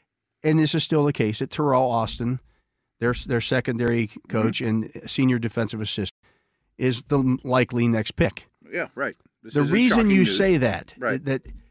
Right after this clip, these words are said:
Speaker 1: you know how many s-, defensive coordinators the Steelers have had
Speaker 2: <laughs>
Speaker 1: in the twenty-eight years?
Speaker 2: Two? <laughs> I
Speaker 1: They've had,
Speaker 2: mean
Speaker 1: they've had two defensive coordinators since two thousand four.
Speaker 2: Yeah, right, right.
Speaker 1: Since two thousand four.
Speaker 2: <laughs>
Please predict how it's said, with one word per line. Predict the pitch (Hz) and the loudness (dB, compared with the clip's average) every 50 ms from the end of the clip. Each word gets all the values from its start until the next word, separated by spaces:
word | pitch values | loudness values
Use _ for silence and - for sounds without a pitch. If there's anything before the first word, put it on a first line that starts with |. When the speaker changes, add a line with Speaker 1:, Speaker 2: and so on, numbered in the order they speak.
| _ | _
Speaker 1:
you | - 151 | 0 2
know | 208 | 4
how | 254 | 4
many | 262 247 220 | 4 4 4
s-, | 175 - - | 2 0 -2
defensive | - 151 127 139 131 - 175 170 165 - 160 - | -6 -4 -2 -2 0 2 2 2 2 0 -2 -4
coordinators | - - 127 131 135 135 143 135 135 139 139 135 - | -4 -2 0 0 2 2 2 0 2 0 -2 -4 -4
the | - 120 | -6 -8
Steelers | - - - 123 120 120 120 117 - | -6 -4 -2 0 0 0 -2 -2 -4
have | 117 98 | -8 -10
had | - - 107 104 101 101 101 107 113 107 - _ _ _ _ _ _ _ _ _ _ _ _ - | -8 -6 -2 0 0 0 -2 -4 -6 -10 -10 _ _ _ _ _ _ _ _ _ _ _ _ -20
Speaker 2:
<laughs> | 113 - _ _ _ _ _ _ _ _ - - - | -20 -20 _ _ _ _ _ _ _ _ -20 -8 -2
Speaker 1:
in | 131 127 131 | 2 2 2
the | 123 - | 2 0
twenty-eight | - - 143 147 147 143 139 135 131 131 104 | -2 0 0 2 4 4 4 2 2 0 0
years? | 127 123 123 113 101 92 85 87 - - - - _ _ _ _ _ _ _ _ | 0 2 2 2 0 -2 -4 -8 -10 -12 -14 -16 _ _ _ _ _ _ _ _
Speaker 2:
Two? | - - 113 117 131 143 175 185 - _ _ _ _ 127 120 | -10 -8 -6 -4 -4 -4 -6 -6 -12 _ _ _ _ -16 -12
<laughs> | - 143 151 156 - | -8 -8 -6 -4 -2
I | 147 156 143 | -2 0 4
Speaker 1:
They've | 139 147 156 | 4 4 6
had, | 175 196 185 | 6 4 4
Speaker 2:
mean | 190 180 170 | 2 0 2
Speaker 1:
they've | 170 180 170 | 2 4 4
had | 175 190 175 151 143 | 4 4 2 2 -2
two | - - 240 262 262 | -2 0 2 2 4
defensive | 190 196 165 - 170 147 131 147 123 | 4 2 2 2 0 0 0 0 -4
coordinators | - 143 135 127 123 127 120 120 - | -2 -2 0 0 0 0 0 0 -2
since | - 139 123 - | -2 -2 -2 -2
two | - - 143 | -2 -4 -4
thousand | - 135 127 120 113 107 104 98 95 | -2 0 -2 -2 -2 -2 -4 -6 -6
four. | - - - 113 95 73 76 82 | -8 -10 -10 -10 -10 -10 -8 -4
Speaker 2:
Yeah, | 110 120 123 117 87 82 - | 0 0 2 0 0 -4 -10
right, | - 113 113 107 92 92 | -6 -4 -4 -2 -2 -4
right. | 95 92 | -2 0
Speaker 1:
Since | 254 285 262 - | 2 2 2 2
two | - 277 269 | 0 0 0
thousand | - 277 269 247 220 208 202 - _ | 0 2 2 4 4 2 2 0 _
four. | - 285 202 117 - - _ | -2 -2 -2 -2 -4 -8 _
Speaker 2:
<laughs> | - 123 123 147 | -12 -12 -10 -10